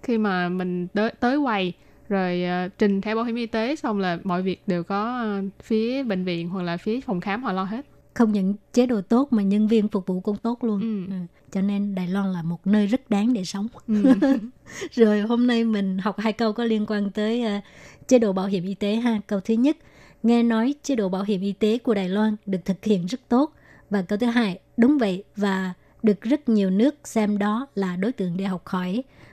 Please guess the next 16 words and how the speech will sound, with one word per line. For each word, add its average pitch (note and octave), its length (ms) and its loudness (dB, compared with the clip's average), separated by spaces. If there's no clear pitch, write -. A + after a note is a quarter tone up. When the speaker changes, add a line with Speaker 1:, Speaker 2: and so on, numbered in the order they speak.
Speaker 2:
Và G3 160 4
sau G#3+ 160 0
đây G#3 140 4
chúng A#3 240 0
ta G#3 120 0
lắng G3 280 0
nghe G#3+ 160 2
cô G3+ 120 -2
giáo G3 300 2
đọc A3+ 200 0
hai G#3+ 220 -2
câu G#3+ 180 0
mẫu F#3+ 320 2
này G3 120 2
bằng F3+ 280 0
tiếng G3+ 200 4